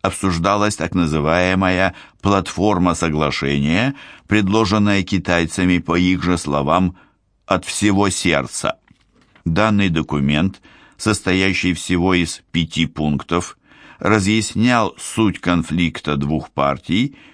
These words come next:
и предлагал пути выхода из него по так называемому китайскому сценарию. Этот сценарий был сформулирован в двух последних пунктах проекта политического соглашения.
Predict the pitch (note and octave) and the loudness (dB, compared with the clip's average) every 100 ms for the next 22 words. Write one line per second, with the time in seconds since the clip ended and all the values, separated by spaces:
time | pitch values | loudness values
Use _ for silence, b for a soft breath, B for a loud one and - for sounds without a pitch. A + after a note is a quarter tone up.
0 | B D3 D#3+ E3+ D#3 D3+ C3+ B2 C3+ C3+ | B -2 0 -2 0 0 0 0 0 -2
1 | B2+ - G2 E2+ G2+ A2 G#2 G2 F#2 D2 | -4 0 0 2 0 0 0 0 0 0
2 | D#2 C#2+ F2 G#2+ - F#2 G2+ B B B | 0 0 0 -2 -2 -2 -2 B B B
3 | _ G#2+ - G2 F2 F#2 F#2 F#2+ F#2+ F#2 | _ -2 0 0 2 2 2 2 2 2
4 | F#2 G2 - G#2 F2 F2+ F#2 F2 - F#2+ | 2 0 0 -4 0 0 0 0 -2 0
5 | F2+ F2+ - - G#2 F#2 C#2 C2 C2+ D2 | 0 0 -2 -2 0 2 2 0 0 0
6 | C#2 b b b _ _ _ _ _ C3 | -2 b b b _ _ _ _ _ 0
7 | D#3+ F3+ - - C3 B2+ D#3 C#3+ G#2 G2+ | 0 -2 -2 -2 0 2 0 0 0 2
8 | A#2 - G2 F#2 F2+ E2+ E2+ F#2+ G#2+ C#3 | 0 0 0 2 2 2 2 0 0 -2
9 | C#3 B B B B - A#2 D3+ D3+ D#3+ | -4 B B B B -2 0 2 2 0
10 | - D#3+ - A2+ A2 G#2+ A2+ - G#2 G#2+ | 0 -2 0 0 2 2 0 0 0 0
11 | - A2 F#2 - F#2 F2 E2+ - F2+ D2+ | 0 -2 -2 0 2 2 -2 -2 -2 0
12 | F2 E2+ E2+ E2+ F2 - F2+ E2 F#2 E2 | 0 0 0 0 -2 0 0 0 0 0
13 | E2+ D#2+ D2+ C#2+ C#2+ D2 | 0 0 -2 0 0 0